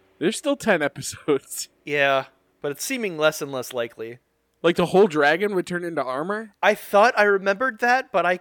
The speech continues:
Speaker 2: may have just made it up. And here we
Speaker 1: I mean,
Speaker 2: are.
Speaker 1: if you just made it up, then it's more interesting than what's gonna happen. <laughs>
Speaker 2: Yeah, 'cause it just,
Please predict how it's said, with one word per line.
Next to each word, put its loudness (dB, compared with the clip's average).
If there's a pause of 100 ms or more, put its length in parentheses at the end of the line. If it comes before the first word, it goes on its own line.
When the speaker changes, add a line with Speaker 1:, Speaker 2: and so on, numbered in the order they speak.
Speaker 2:
may -4
have 0
just -12
made 0
it -2
up. -6 (1200)
And -8
here -6
we -2
Speaker 1:
I 0
mean, -2
Speaker 2:
are. -8 (360)
Speaker 1:
if 0
you -6
just -6
made 0
it -6
up, -4
then -4
it's -10
more 0
interesting -8
than -8
what's -2
gonna -6
happen. -6
<laughs> -20 (920)
Speaker 2:
Yeah, 2
'cause -8
it 0
just, -12